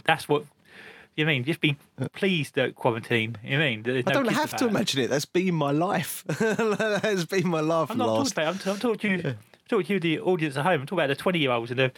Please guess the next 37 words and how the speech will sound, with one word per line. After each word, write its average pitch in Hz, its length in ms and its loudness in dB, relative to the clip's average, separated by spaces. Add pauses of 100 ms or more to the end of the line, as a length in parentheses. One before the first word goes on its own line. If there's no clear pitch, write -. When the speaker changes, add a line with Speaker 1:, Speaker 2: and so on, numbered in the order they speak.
(160)
Speaker 1:
eighteen-year-olds 151 500 0
all 135 140 -2
going 127 280 2
flipping 127 280 -2
mental 135 240 2
'cause - 80 -10
they 123 100 4
wanna 123 140 -2
go 120 120 0
up 120 80 0
the - 80 -4
pub. 120 260 0 (540)
Speaker 2:
Yeah, 113 360 0 (100)
yeah, 101 340 2
like 110 160 0
I 113 40 -4
said. 113 260 2 (200)
And 131 180 2
look, 110 200 0 (180)
we 131 120 0
ain't 135 120 2
even 110 140 0
out 117 160 0
of - 60 -4
the 101 60 -2
lockdown 90 480 0
yet, 92 280 2
and 98 120 -2
already 98 440 0
people 90 440 0
are 85 40 2
just, 87 360 -4
they've 104 160 2
given 95 180 0
up 92 160 -2
on 87 100 -6
it. 82 100 -2